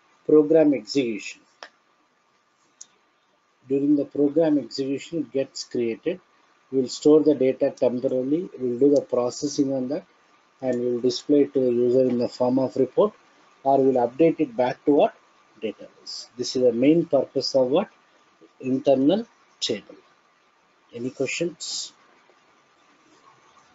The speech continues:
And you can see internal table can store what? Multiple records.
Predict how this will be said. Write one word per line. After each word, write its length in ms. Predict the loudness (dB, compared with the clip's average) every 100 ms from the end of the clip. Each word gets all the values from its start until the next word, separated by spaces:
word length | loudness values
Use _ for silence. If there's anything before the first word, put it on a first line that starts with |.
| _
And 180 | -4 -2
you 60 | 0
can 220 | 0 0
see 220 | 0 2
internal 480 | 4 4 2 2 2
table 340 | 4 4 2
can 240 | 0 -2 -2
store 320 | -2 4 4
what? 260 | 4 0 0
Multiple 560 | 2 2 2 2 4
records. 720 | 2 -2 -6 -8 -10 -12 -12